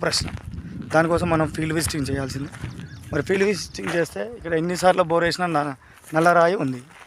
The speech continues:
మరి నల్లరాయి ఉన్న ప్రాంతంలో మరి వాటర్ ఎక్కడ వస్తుంది? ఎక్కడ వస్తుంది అంటే తెల్లరాయి అంటే గ్రానైట్,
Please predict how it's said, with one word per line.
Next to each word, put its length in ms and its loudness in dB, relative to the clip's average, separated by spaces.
మరి 120 -4
నల్లరాయి 460 6
ఉన్న 160 0
ప్రాంతంలో 540 0
మరి 100 -2
వాటర్ 240 -6
ఎక్కడ 200 -2
వస్తుంది? 220 -12
ఎక్కడ 160 -4
వస్తుంది 180 0
అంటే 140 -6
తెల్లరాయి 540 2
అంటే 120 -4
గ్రానైట్, 380 2